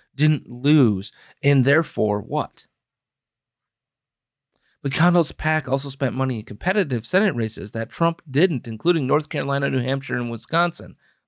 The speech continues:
Blah, blah, blah, blah, blah. However, Masters had already, uh, had a head start and all this other stuff, right? Basically saying,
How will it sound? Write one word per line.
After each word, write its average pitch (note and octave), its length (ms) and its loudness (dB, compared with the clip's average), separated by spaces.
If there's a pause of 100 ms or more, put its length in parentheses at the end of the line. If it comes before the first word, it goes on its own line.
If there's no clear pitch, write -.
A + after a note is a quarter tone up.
Blah, G2+ 200 2
blah, F#2+ 180 0
blah, E2+ 160 -8
blah, F2 160 -12
blah. E2+ 240 -10 (640)
However, B2+ 420 0
Masters B2 460 -4
had A2+ 140 2
already, A2 580 0 (400)
uh, A2+ 200 0
had B2+ 200 0
a A2+ 60 -2
head C3+ 200 0
start A#2 400 0
and A2 80 -12
all A2 160 0
this A2 100 -4
other G#2+ 180 -2
stuff, - 360 -8
right? A2 300 -4 (4000)
Basically E3+ 580 2
saying, C3+ 520 0